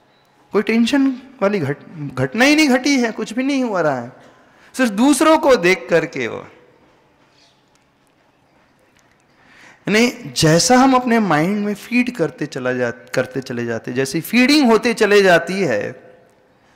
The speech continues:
उसी के अनुरूप हम अपने आप को बनाते चले जा रहे हैं। और कोई अच्छी फीडिंग कर दे, कोई अच्छा हमसे,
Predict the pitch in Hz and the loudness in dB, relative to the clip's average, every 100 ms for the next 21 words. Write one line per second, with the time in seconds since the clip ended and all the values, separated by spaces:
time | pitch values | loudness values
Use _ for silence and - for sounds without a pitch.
0 | _ _ - 156 226 226 214 185 185 180 | _ _ -8 -2 -2 2 2 4 2 2
1 | 208 160 160 139 151 135 120 - 107 104 | 0 -2 -4 -4 -4 -4 -4 -6 -8 -6
2 | 113 117 - 135 104 - - - - - | -6 -8 -12 -16 -18 -20 -20 -20 -20 -20
3 | _ _ _ _ _ _ _ _ _ _ | _ _ _ _ _ _ _ _ _ _
4 | _ _ _ _ _ _ _ _ _ _ | _ _ _ _ _ _ _ _ _ _
5 | _ _ _ _ _ _ _ _ _ 156 | _ _ _ _ _ _ _ _ _ -2
6 | 190 220 214 - 269 262 247 240 220 202 | 4 4 4 2 2 2 2 2 0 0
7 | 185 175 180 175 160 - 147 139 135 123 | 0 0 0 0 -2 -6 -8 -8 -10 -14
8 | 131 127 | -16 -18